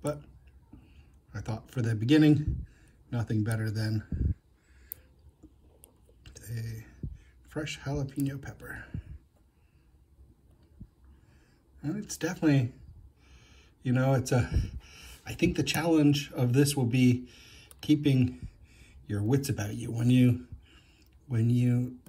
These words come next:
eat that really hot sauce, it's hard to think. It's, you know, it's just all consuming. It, the, the heat takes over, and you really will have to, I'll have to really focus to be able to, to be able to pick a lock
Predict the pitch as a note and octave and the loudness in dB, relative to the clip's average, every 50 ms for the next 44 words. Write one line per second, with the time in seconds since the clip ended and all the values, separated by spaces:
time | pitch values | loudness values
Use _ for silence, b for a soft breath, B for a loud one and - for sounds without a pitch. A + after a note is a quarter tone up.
0 | - _ _ _ _ - _ _ _ - _ _ _ _ _ _ _ _ _ _ | -20 _ _ _ _ -20 _ _ _ -20 _ _ _ _ _ _ _ _ _ _
1 | - _ _ _ _ _ - D3+ D3+ C#3+ - C3+ B2 B2+ - D3 D3 D3+ D#3 D3 | -20 _ _ _ _ _ -6 -4 -4 -4 -4 -4 -6 -4 -2 2 4 6 6 6
2 | C3+ A2+ C#3 C#3 C3+ - - - C3+ C3+ C3+ B2+ - - - b b b b b | 4 2 0 -2 -4 -4 -4 -2 0 0 0 0 -2 -6 -10 b b b b b
3 | b b b b b - A#2 - - - C3+ C3 A2+ A2+ G#2+ - C3+ B2 A#2 G#2 | b b b b b -14 -14 -8 -4 0 0 0 0 0 -2 0 2 2 2 0
4 | - - A2 - - - - - - B2 B2 A#2 A2+ A2+ A2+ A2 - - - A2+ | -2 -6 -12 -12 -10 -10 -10 -4 0 2 2 4 4 2 2 0 -2 -6 -6 -6
5 | - - - A#2+ B2 B2+ B2+ B2 B2+ - B2 A2+ - - B2+ A#2+ A2 A2 A2 G#2+ | -6 -6 -4 -2 0 0 0 0 -2 -2 -2 -2 -2 0 0 0 0 0 -2 -2
6 | G#2+ G#2+ A2+ - - - B B B B B B B B B B - - G#2+ G#2+ | -6 -8 -10 -14 -16 -20 B B B B B B B B B B -14 -10 -10 -8
7 | A2+ - - - - A#2 - - - C#3 B2+ B2+ B2+ - - - - - - - | -10 -10 -12 -10 -10 -10 -10 -6 -2 0 0 0 -2 -4 -10 -18 -20 -12 -4 0
8 | D3 C#3 C3+ C3+ - C#3+ C3+ C3 B2+ A#2 A#2 C3 B2+ B2 B2 A#2+ A2 G#2 G#2 A2 | 2 2 2 2 0 0 0 0 0 0 0 2 2 4 4 4 4 2 2 0
9 | - - b b b b b b b b b b b _ - A2 A#2 A#2 A#2 A#2 | -2 -4 b b b b b b b b b b b _ -8 -6 -4 -4 -2 0
10 | A#2+ C3+ C#3+ C#3 B2+ A2+ A#2+ A2 F2+ A#2+ A#2 A2 - - - B2 A2 G#2+ G#2+ G#2 | 0 2 4 4 4 2 2 0 0 0 -2 -2 -4 -6 -6 -6 -4 -4 -4 -6
11 | - - B2+ A#2+ - - A#2 G#2+ A#2 B2 B2+ B2 A2+ A2 A2 - - B2 A2+ G2+ | -6 -6 -6 -6 -4 -6 -4 -2 0 2 2 4 4 2 0 0 -2 -2 -2 -2
12 | - A2+ G#2+ - - - A2+ G2+ A2 A2+ A#2 A2+ G#2 G#2 G#2+ G#2+ - - A2 G#2 | -2 -4 -6 -6 -6 -8 -6 -6 -4 -4 -4 -4 -6 -6 -8 -10 -8 -8 -8 -8
13 | - - b b b b b b b b b b b b b _ - - A#2 G#2 | -10 -12 b b b b b b b b b b b b b _ -12 -8 -8 -4
14 | A2 A2+ A2 G#2+ G#2 G#2+ G#2+ G2+ - B2+ A2+ - A#2 A2 G#2+ G#2+ G#2+ G#2+ - - | -2 -2 -2 0 0 -2 -4 -4 -4 -6 -6 -4 -4 -6 -4 -4 -6 -6 -8 -12